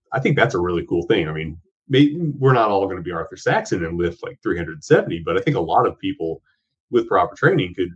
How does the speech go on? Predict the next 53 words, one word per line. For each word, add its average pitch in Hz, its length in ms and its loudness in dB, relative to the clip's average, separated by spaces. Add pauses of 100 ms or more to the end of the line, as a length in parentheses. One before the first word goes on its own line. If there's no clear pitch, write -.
(180)
lift 87 220 -2
their 90 140 0
own 82 160 -2
body 87 180 0
weight 73 180 -6
at - 120 -20
least 78 240 -14
overhead. 80 360 -4
And 82 120 -8
that's, - 340 -10
that's 170 140 -6
pretty 226 220 2
cool. 127 300 -2
I 87 40 -16
mean, 85 100 -4
I 98 60 -4
think - 180 2
that's 82 200 -4
a, 78 160 -10 (680)
that, 120 200 4
that's 120 220 2
a - 40 -4
feat 107 220 -6
most 92 240 -2
people 80 320 -6
have 76 140 -14
never 87 200 -2
even 82 320 -4
considered 85 440 -6
possible 82 460 -4
for 80 160 -4
them, 92 140 -4
but 82 160 -4
it, 78 100 -10 (600)
it - 140 -10 (340)
absolutely 85 440 -2
is. 92 180 2
So 82 80 -12
that's, - 420 -10 (680)
you 165 300 2
know, 120 60 4
for 156 120 2
the 147 80 8
more, 139 240 4 (100)
obviously 127 360 0
it's 110 140 0
not, 101 280 0
it's - 200 -4
not 104 160 2
got 98 140 -4
the 98 60 -12
same, 92 280 -2
like, 78 220 -6